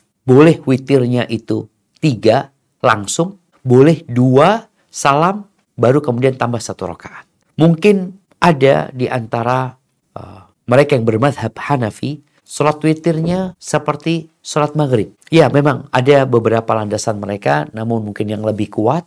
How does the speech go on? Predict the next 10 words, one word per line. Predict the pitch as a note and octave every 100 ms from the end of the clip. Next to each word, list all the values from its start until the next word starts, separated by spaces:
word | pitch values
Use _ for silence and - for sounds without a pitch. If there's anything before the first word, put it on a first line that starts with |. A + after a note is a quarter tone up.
| _
pelaksanaannya | G#2+ G#2 - G2+ G2+ A2 G#2+
tadi | G2 C3+ C3+ _
dua | - A2 A2+ A2 F#2
plus | - G#2+ -
satu | G#2 F#2 _ D#3+ F#3+ - _ _
atau | - A2+ C3+
tiga | C3+ A2 G2+
langsung. | F2+ F2 - E2+ _ _ _ -
Bacaannya | B2+ - D3 D#3+ D3
bebas, | C#3+ C3 B2 - -